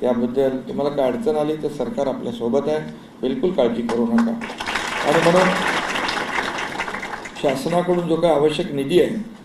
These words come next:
तो उपलब्ध करून नक्की दिला जाईल. आणि रुग्णसेवा ही ईश्वर सेवा म्हणून मानतो आपण, आणि त्यामुळे तुमचं महत्त्व प्रत्येकाच्या जीवनात,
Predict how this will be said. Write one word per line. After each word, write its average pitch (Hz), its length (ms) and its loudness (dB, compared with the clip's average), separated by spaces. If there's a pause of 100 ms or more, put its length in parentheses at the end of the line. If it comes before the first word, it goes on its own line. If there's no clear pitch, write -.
(240)
तो 147 60 0
उपलब्ध 143 560 0
करून 139 300 -2
नक्की 123 260 -4
दिला 135 260 2
जाईल. 117 340 4 (560)
आणि 135 520 -4 (260)
रुग्णसेवा 143 640 0
ही 143 220 0
ईश्वर 143 280 -2
सेवा 131 320 -4
म्हणून 120 240 -2
मानतो 117 320 -2
आपण, - 260 -10 (640)
आणि 151 140 -4
त्यामुळे 160 420 4 (520)
तुमचं 147 320 -4
महत्त्व 139 400 -2 (380)
प्रत्येकाच्या 180 560 -2
जीवनात, 123 440 -4